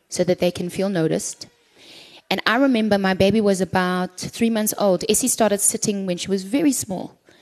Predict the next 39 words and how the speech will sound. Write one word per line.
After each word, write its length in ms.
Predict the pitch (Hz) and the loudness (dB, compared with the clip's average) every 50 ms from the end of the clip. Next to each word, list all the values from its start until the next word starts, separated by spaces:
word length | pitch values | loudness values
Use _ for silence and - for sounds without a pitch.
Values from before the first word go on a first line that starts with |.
| _ _ _ _ _ _ _ - | _ _ _ _ _ _ _ -12
She 120 | - - | -6 -4
was 120 | 185 185 190 | -2 -2 0
already 280 | 190 196 220 240 254 | 2 2 2 2 2
sitting, 480 | - - - 196 - - 190 202 202 - | 0 0 -2 -2 -2 -4 -4 -6 -8 -8
and 160 | - 196 190 - | -8 -8 -8 -6
I 140 | 196 214 233 | -6 -6 -4
thought 260 | - - 214 208 - | -2 0 0 0 0
to 100 | - 208 | -2 -2
myself, 720 | 196 190 185 - - - 180 175 170 - - - - - - _ - | -2 -2 -2 -2 -2 -4 -4 -6 -8 -12 -18 -20 -20 -20 -20 _ 0
"All 240 | 226 247 285 285 - | 4 4 4 4 2
I 140 | 214 214 208 | 0 -4 -2
know 420 | 196 175 170 175 175 175 180 - - | 0 0 0 0 0 0 -2 -2 -2
is 160 | 175 170 - | -2 -2 -2
how 160 | - 170 175 | -4 -6 -6
to 160 | - - 190 | -6 -6 -4
speak 460 | - - - - 208 202 - - - - _ _ | -2 -2 -2 -2 -4 -6 -6 -8 -14 -16 _ _
for 160 | - 175 175 | -4 -2 0
a 40 | 165 | 0
living. 460 | 160 170 160 165 160 165 165 170 - _ _ _ _ _ _ _ | 0 -2 -2 -4 -4 -6 -8 -12 -16 _ _ _ _ _ _ _
How 540 | - - - 185 185 190 196 208 220 233 233 - _ _ _ _ - | -12 -6 -2 0 2 2 2 2 0 -2 -4 -8 _ _ _ _ -2
on 180 | 185 185 180 - - 180 | -2 -2 -2 -2 0 2
earth 280 | 180 180 170 - - | 2 2 2 -2 -6
do 120 | - 170 170 | -6 -4 -4
I 80 | 165 | -4
play 360 | 160 - - - 180 180 170 165 | -4 -4 -4 -4 -2 -2 -2 -2
with 220 | 170 170 - - | -2 -4 -4 -6
my 100 | 170 165 | -6 -8
baby? 460 | 156 - 160 165 165 - 170 - _ _ _ _ _ _ _ _ _ _ | -6 -6 -6 -6 -6 -8 -10 -14 _ _ _ _ _ _ _ _ _ _
How? 300 | - - 262 285 220 156 - _ _ _ _ _ _ _ _ _ _ _ _ _ _ | -8 -6 -4 -4 -4 -6 -10 _ _ _ _ _ _ _ _ _ _ _ _ _ _
How 120 | - 233 240 | 0 2 4
do 100 | 262 269 | 6 6
I 80 | 262 | 4
play 200 | 254 - - 247 | 4 2 2 2
with 140 | 233 240 214 | 4 4 4
my 120 | 233 226 | 2 2
baby 280 | 202 208 202 208 226 220 | 2 2 0 0 0 0
that's 180 | 226 208 208 - | 0 0 0 0
differently 440 | - 202 - 226 220 190 220 - - | -2 -2 0 -2 -4 -2 -4 -4 -2
abled? 400 | 208 208 208 185 175 - - - | -2 0 0 -2 -2 -4 -10 -16